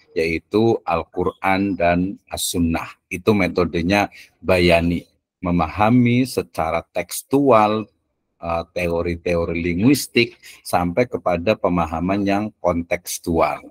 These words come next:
Itu yang pertama. Yang kedua adalah bay-, apa, eh, irfani, di mana ilmu pengetahuan itu, ada mau jawab nih ya,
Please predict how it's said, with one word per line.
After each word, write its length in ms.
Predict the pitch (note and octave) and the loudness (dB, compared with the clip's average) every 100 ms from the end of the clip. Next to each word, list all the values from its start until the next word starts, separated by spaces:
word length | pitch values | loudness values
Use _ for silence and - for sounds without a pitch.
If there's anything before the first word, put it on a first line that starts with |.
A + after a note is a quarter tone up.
| _ | _
Itu 220 | _ F#2+ | _ -4
yang 80 | D#2+ | -4
pertama. 560 | - - D#2 E2 D#2 - - - - | -6 -8 -12 -8 -10 -10 -16 -20 -16
Yang 240 | - F#2 F2+ | -2 0 0
kedua 560 | F#2 G#2 F#2 F2 D3 | 2 4 6 6 4
adalah 640 | - F2 D#2 D#2+ D#2+ D#2+ D2+ | 2 -4 -2 -4 -2 -2 -2
bay-, 340 | _ F2 E2+ | _ -2 0
apa, 480 | - F2 F2+ A#2+ - - E2 | -2 -2 0 -2 -2 -2 -4
eh, 160 | - G#2 | -2 -2
irfani, 760 | F2+ F2+ F2+ D2+ D#2 F#2+ E3 F#3+ - - | -2 0 0 0 -2 0 0 -2 -20 -20
di 160 | _ F2+ | _ 0
mana 560 | F2 E2 F2+ A2+ A#2 - _ | 2 2 2 2 0 -4 _
ilmu 320 | _ F2+ F#2 F2 | _ -6 -4 -4
pengetahuan 880 | F2 F2 F2 F2 G2+ G#2+ A#2 A#2+ | -6 -2 -2 2 2 4 2 -2
itu, 480 | - F2 _ B2+ B2+ - | -8 -16 _ 2 2 -4
ada 160 | - D#2+ | -12 -10
mau 160 | D#2+ | -4
jawab 240 | F#2+ A2 F2 | 0 0 -2
nih 140 | D#2 | -6
ya, 120 | E2 | -2